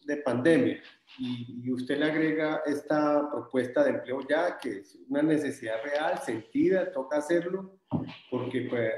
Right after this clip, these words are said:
hay que salvar de esta situación, de esta crisis en la que los colombianos nos hemos visto sumergidos. Eh,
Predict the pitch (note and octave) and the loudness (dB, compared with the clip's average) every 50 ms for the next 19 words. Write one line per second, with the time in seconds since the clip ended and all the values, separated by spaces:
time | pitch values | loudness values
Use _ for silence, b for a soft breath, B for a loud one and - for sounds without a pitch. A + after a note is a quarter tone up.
0 | - - A2+ A2+ A#2+ A#2+ - - D#3 D3+ - D#3 D3 C#3+ - D3+ D3 D3 C#3+ D3 | -4 -4 -4 -6 -6 -6 -4 -4 -2 0 0 0 0 2 4 4 4 4 4 2
1 | D3+ D3+ D3 D3 - - D3+ - D3 - - A2+ - - - A#2+ A#2+ B2 C3 C3+ | 2 2 2 0 -2 -8 -10 -10 -10 -8 -8 -8 -8 -8 -8 -6 -4 -2 0 -2
2 | C3 - - - - - - - _ _ _ _ _ _ _ _ _ _ _ _ | -2 -4 -6 -12 -18 -20 -20 -20 _ _ _ _ _ _ _ _ _ _ _ _
3 | _ B2 B2 A#2 A#2 - D3+ - - F#3 E3+ - - C3 A2+ A#2 A#2 G#2+ - - | _ -6 -4 -4 -2 -4 -6 -2 2 2 2 4 2 0 0 0 -2 -2 -4 -4
4 | B2 A2+ G#2+ G#2 G#2+ G2+ G2+ G2 - - _ _ _ _ _ - - - - _ | -2 -2 -2 -2 -2 -4 -6 -8 -10 -14 _ _ _ _ _ -20 -20 -20 -20 _
5 | _ _ - A#2 - - - A#2+ A2+ A#2+ A#2+ A#2+ B2+ C3+ C#3+ D3 C3+ B2 B2+ C3 | _ _ -10 -10 -8 -6 -6 -6 -4 -2 -2 -2 0 0 0 0 0 0 0 0
6 | C3 C3+ C#3 C3+ - D3 C#3+ D3 - B2+ B2 A2 - - C3 B2+ G#2+ F2+ - - | 0 -2 -4 -4 -4 -4 -4 -2 -2 -2 -2 -2 -2 0 0 0 0 0 -4 -8
7 | - _ _ _ _ _ _ _ _ _ _ - D3 D3+ D3 C#3 D3 D3+ - - | -16 _ _ _ _ _ _ _ _ _ _ -2 2 2 2 2 2 0 -2 -6
8 | - - | -8 -12